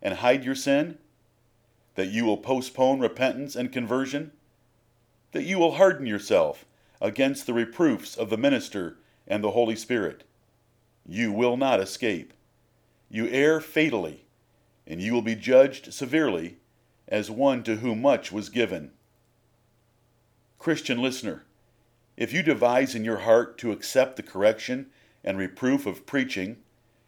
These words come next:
intending to implement it immediately and completely, do it today. God will bless you with mercy and truth and the grace of Christ in your life.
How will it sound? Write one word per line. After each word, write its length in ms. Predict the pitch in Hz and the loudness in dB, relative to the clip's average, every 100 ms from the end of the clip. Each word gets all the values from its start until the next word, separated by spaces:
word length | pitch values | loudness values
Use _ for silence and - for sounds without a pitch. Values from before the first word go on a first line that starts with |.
| - | -6
intending 540 | 101 190 - 165 170 | -6 -2 -2 0 0
to 120 | 139 - | -2 -2
implement 440 | 160 156 147 151 | -2 -2 -4 -4
it 80 | 139 | -2
immediately 760 | 110 123 156 151 127 147 165 - | -2 0 0 -2 -2 -4 -4 -6
and 220 | 135 160 | -4 -4
completely, 640 | 170 - 165 135 98 117 - _ _ _ _ | -6 -2 -2 -2 -4 -8 -10 _ _ _ _
do 240 | - 185 113 | -2 0 0
it 220 | 69 - _ _ _ _ _ | -2 -12 _ _ _ _ _
today. 520 | 156 156 135 85 76 _ _ _ _ _ _ _ _ _ | 2 6 6 6 -6 _ _ _ _ _ _ _ _ _
God 240 | 135 175 202 | 2 4 6
will 140 | 165 | 2
bless 360 | 110 123 143 - | 0 0 0 -2
you 60 | |
with 160 | 127 110 | -2 -2
mercy 480 | 117 139 156 147 160 | 0 0 0 -6 -6
and 160 | 147 | -6
truth 420 | - 131 120 135 - _ _ _ _ - | -4 0 0 -2 -8 _ _ _ _ -8
and 120 | 107 | -4
the 80 | 110 | -4
grace 380 | 95 135 147 143 | 0 0 0 -4
of 160 | 127 | -8
Christ 460 | - 143 107 101 - | 2 4 6 2 -8
in 160 | 104 | -6
your 120 | 107 110 | -2 4
life. 440 | 107 82 73 - | 4 4 0 -20